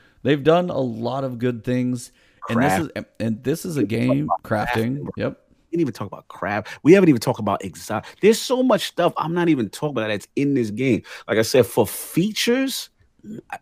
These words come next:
Speaker 2: it, there's no, sorry, I, I gotta, I gotta call, again, features, nothing's messing with this game. The question is just gonna be execution. That's really all it is. Everything that they're offering is everything all the other games are offering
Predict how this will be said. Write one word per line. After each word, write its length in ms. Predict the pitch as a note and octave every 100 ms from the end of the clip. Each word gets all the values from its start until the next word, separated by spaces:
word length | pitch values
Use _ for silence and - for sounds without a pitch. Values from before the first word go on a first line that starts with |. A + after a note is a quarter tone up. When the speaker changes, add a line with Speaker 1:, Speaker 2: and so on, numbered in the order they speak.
| - -
Speaker 2:
it, 180 | C#3+ -
there's 280 | B2+ F3+ F3
no, 400 | E3 F3+ G3 - _ -
sorry, 500 | - - G3 F#3+ A#2 G#2+
I, 140 | G#2 -
I 140 | F2+
gotta, 260 | F#2 G#2+ A2+ -
I 100 | F2+
gotta 160 | F#2
call, 220 | F#2+ B2 - - - _ _ A2+
again, 440 | F#2+ C3+ A#2+ D#2+ _ _ _ _
features, 540 | _ F3+ G#3 G#3 F3
nothing's 460 | B2+ B2+ B2+ B2 G2
messing 260 | G2+ F#2+ E2
with 80 |
this 160 | - -
game. 240 | D#2+ D2+ _ _ _
The 80 | -
question 420 | - - E3 -
is 80 | C3
just 140 | A2+ A#2+
gonna 180 | A2
be 160 | F#2 F2+
execution. 600 | E2+ - - E2 - - -
That's 180 | D#3+ -
really 320 | F3 C4+ B3+
all 220 | B2 G2+
it 60 | C#3
is. 100 | G#2 - - -
Everything 720 | E3+ A3+ C4 - - F#3+ F3+
that 180 | C#3 A2
they're 220 | D3 D3
offering 640 | A2+ C3 - D3+ E3 E3+ - -
is 240 | B2+ G#2+ _ -
everything 560 | D#3+ E3 F3+ E3 D#3+ D#3+ -
all 260 | C3+ D#3
the 140 | C#3+ C#3+
other 180 | C#3
games 320 | B2 C3 C3 A#2
are 80 |
offering 520 | - A#2+ A#2+ A#2+ A2+